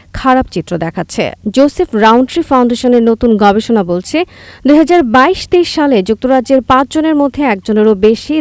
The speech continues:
দারিদ্র্যের শিকার ছিল। এর মধ্যে একাশি লক্ষ প্রাপ্তবয়স্ক, তেতাল্লিশ লক্ষ শিশু এবং উনিশ লক্ষ পেনশনভোগী। এই কঠিন অর্থনৈতিক পরিস্থিতি কাটাতে সেপ্টেম্বর দুই হাজার পঁচিশে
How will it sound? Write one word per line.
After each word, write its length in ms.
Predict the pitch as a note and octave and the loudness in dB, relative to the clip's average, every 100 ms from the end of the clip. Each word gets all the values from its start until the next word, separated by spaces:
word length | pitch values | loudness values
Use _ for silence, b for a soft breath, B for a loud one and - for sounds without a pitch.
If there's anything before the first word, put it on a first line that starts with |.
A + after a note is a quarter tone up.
| A3 | 0
দারিদ্র্যের 420 | G3 A3 - F3+ | 0 0 -4 -8
শিকার 240 | - - F3+ - | -8 -10 -10 -6
ছিল। 160 | G3 - b b b G#3+ | -4 -4 b b b -2
এর 60 | F#3 | 0
মধ্যে 280 | G3 G3+ D4 E4+ B B B C#4+ | 0 0 0 0 B B B -4
একাশি 320 | C#4 F4+ E4 G4+ D#4+ | -2 -2 2 4 4
লক্ষ 140 | - D4 B3 | 2 -2 2
প্রাপ্তবয়স্ক, 680 | A3+ - A#3 E3+ F3 - D#4+ D#4 | 0 0 -2 0 -4 -4 -4 -2
তেতাল্লিশ 380 | C4 B3+ B3 A#3 | -2 0 -2 -2
লক্ষ 140 | B3+ - B3+ - | -2 -2 -2 -2
শিশু 200 | D4 F#4+ D4+ | -2 0 2
এবং 140 | B3+ B3+ b b b D4 | 2 2 b b b 2
উনিশ 220 | D#4+ E4+ A3 | 2 2 0
লক্ষ 160 | F3+ - D#4+ - | -2 -2 -4 0
পেনশনভোগী। 680 | B3 A#3 G#3 D3+ E3+ - D3 b b - | 0 0 -2 -4 -8 -10 -12 b b 0
এই 80 | C#4+ - | 0 2
কঠিন 300 | D#4+ - G#4 F4 | 0 4 4 4
অর্থনৈতিক 440 | D#4 E4 D#4+ D#4+ C#4+ | 2 0 0 0 0
পরিস্থিতি 420 | C#4+ C#4+ - C4+ C#4+ B3 | 0 0 -2 -6 -2 -2
কাটাতে 340 | A#3 A#3 - - - | -2 -4 -6 -8 -4
সেপ্টেম্বর 420 | C4 - D#4 D4+ B3 | -4 -2 -2 -2 -2
দুই 100 | G#3 G3+ | -2 -2
হাজার 220 | F#3 F3+ - | -2 -6 -2
পঁচিশে 400 | A3 C4+ - | -2 -2 -2